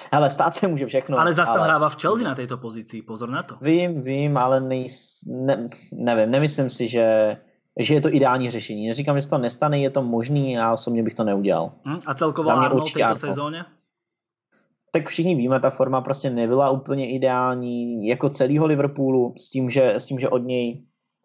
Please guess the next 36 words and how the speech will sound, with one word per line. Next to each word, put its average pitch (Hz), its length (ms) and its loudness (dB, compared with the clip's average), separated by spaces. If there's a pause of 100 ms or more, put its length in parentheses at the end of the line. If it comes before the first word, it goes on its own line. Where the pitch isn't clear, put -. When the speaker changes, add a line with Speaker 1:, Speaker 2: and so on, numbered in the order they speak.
(420)
Speaker 1:
ty 139 100 2
výkony, 127 460 0 (400)
od 151 80 2
něj 185 140 2
se 185 100 0
očekávalo 156 600 2
hrozně 139 500 0
moc, 127 340 -2
protože 131 540 0
na 135 140 0
něm 127 260 0
a 131 260 0
Robertsonovi 127 540 0 (160)
ta 120 140 2
hra 135 200 0
Liverpoolu 131 460 0
byla 131 340 2
z 127 80 -8
velké 120 320 0
části 117 380 -2
jako 127 140 -2
závislá. 95 640 -2 (120)
Speaker 2:
Hmm. 131 280 -6 (540)
Speaker 1:
A 117 760 2 (540)
přijde 135 340 0
mi, 139 180 2
že 135 300 2 (300)
i 139 100 -2
s 143 100 -10
příchodem 147 520 0
Thiaga 139 320 4
se 147 140 -4
některé 139 320 0
věci 135 220 0
trochu 139 240 -2
změnily. 127 600 0